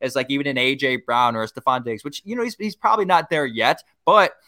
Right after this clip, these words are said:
you know, if you pair him with a guy like Justin Fields who takes a leap, who takes a leap, right? Look, look what A J Brown did when he went to, when he went to Philadelphia. Look at what Stefon Diggs when he went to Buffalo. There's a lot of people that are expecting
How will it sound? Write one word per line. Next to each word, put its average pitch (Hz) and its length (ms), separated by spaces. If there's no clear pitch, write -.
you 147 60
know, 160 60
if 151 80
you 185 80
pair 190 240
him 196 80
with 160 100
a 170 40
guy 156 120
like 156 180
Justin 160 320
Fields 151 200
who 139 60
takes 165 320
a 151 60
leap, 175 280
who 139 80
takes 165 300
a 156 60
leap, 208 280
right? 165 200
Look, 180 280
look 180 200
what 196 160
A 131 140
J 151 120
Brown 190 240
did 147 120
when 131 80
he 139 60
went 147 160
to, 147 100
when 147 160
he - 20
went 151 180
to 165 80
Philadelphia. 175 520
Look 127 180
at 143 60
what 135 100
Stefon 151 440
Diggs 147 180
when 147 80
he 147 40
went 151 140
to 156 80
Buffalo. 139 480
There's 120 140
a 131 80
lot 131 480
of 165 200
people 147 560
that 135 160
are 147 120
expecting 143 1000